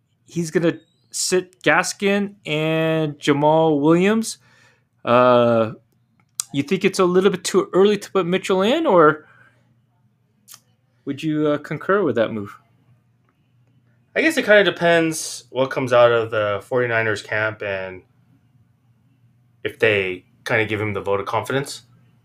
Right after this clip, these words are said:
Speaker 2: If they do, I think I would play Mitchell.
Speaker 1: You know, one
Speaker 2: Yeah,
Speaker 1: thing with
Speaker 2: that's why,
Speaker 1: Pigs
Speaker 2: that's why he's a waiver pick on him.
Speaker 1: Yep.
Speaker 2: He didn't do that for any reason, for no
Speaker 1: Pigs
Speaker 2: reason.
Speaker 1: is definitely a wide receiver heavy team.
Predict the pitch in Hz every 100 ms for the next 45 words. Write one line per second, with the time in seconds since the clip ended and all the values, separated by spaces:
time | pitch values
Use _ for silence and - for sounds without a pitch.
0 | _ _ _ _ _ _ 143 151 202 175
1 | 190 220 - - 226 220 208 190 180 151
2 | 110 135 143 _ - - - - _ -
3 | 135 156 180 202 170 170 - 160 180 175
4 | 156 147 151 165 165 185 180 180 208 208
5 | 180 160 151 160 - - 131 147 _ 120
6 | 123 135 135 131 131 135 117 110 - -
7 | 151 214 180 175 - 170 180 190 185 180
8 | 175 175 - - 127 123 120 120 113 117
9 | 139 147 151 151 131 104 127 123 117 -
10 | 139 139 107